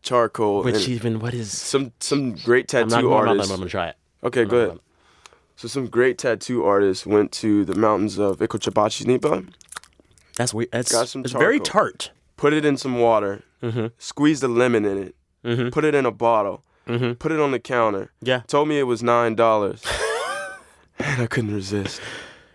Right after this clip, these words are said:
Speaker 2: Do you feel, like, different and better and amazing because of it?
Speaker 1: I just like the fact that it's black. Like, I like the fact that the liquid is black. It looks cool.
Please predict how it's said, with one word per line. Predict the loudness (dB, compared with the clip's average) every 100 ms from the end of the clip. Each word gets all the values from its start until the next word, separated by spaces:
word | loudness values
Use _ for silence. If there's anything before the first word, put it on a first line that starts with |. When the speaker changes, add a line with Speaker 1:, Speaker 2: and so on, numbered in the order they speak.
| _ _ -2
Speaker 2:
Do |
you | 2 2
feel, | 2 4 4
like, | 4 2 0 _ -8
different | -6 -6 -8
and | -8
better | -4 -2 0 -2
and | -4 -10
amazing | -8 -6 -6 -6
because | -8 -8 -10
of | -10
it? | -14 -16 -8
Speaker 1:
I | -4
just | 0
like | 0 0
the | -2
fact | 0 0
that | -2
it's | -8
black. | -4 0 0 -2 -6
Like, | -4 0
I |
like | 2 2
the | 0
fact | 0 -2
that | 0
the | -2
liquid | 2 0 -2 -6
is | -6
black. | -2 0 0
It | -6
looks | -12 -12
cool. | -6 -6 -6